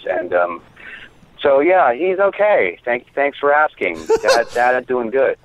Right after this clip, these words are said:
Speaker 2: Is he a Cynic fan?
Speaker 1: He is, actually. He's a, he is a fan, and there's a really great picture of him wearing a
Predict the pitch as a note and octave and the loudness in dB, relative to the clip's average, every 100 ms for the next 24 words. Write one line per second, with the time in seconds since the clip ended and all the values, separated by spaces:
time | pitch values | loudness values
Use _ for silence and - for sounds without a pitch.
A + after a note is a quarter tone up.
0 | - C#3+ D#3 D#3+ - E3+ F#3 - A3 C4 | -6 -2 2 2 2 0 0 0 0 -2
1 | - - - _ _ _ - - - _ | -6 -16 -20 _ _ _ -20 -20 -20 _
2 | _ _ _ _ - - D#3+ F3 G3+ C3 | _ _ _ _ -16 -4 0 2 4 2
3 | G#2+ F#2+ - A2 F#2+ F2+ G#2 G2 G2 F#2+ | 2 0 0 -2 0 -2 -4 -4 -4 -4
4 | F#2+ A2+ B2 B2+ A#2+ - A2 A2 A2+ G#2 | -6 -4 -4 -4 -6 -2 0 2 0 -2
5 | F#2 G2 G2 G2 G#2 G#2+ A2+ G2+ G#2+ G#2 | -6 -8 -6 -2 -2 0 0 -2 -2 -4
6 | - A2 - G#2+ F#2 F#2+ F#2+ G2+ F#2+ | -4 -4 0 -2 -2 -2 0 0 -2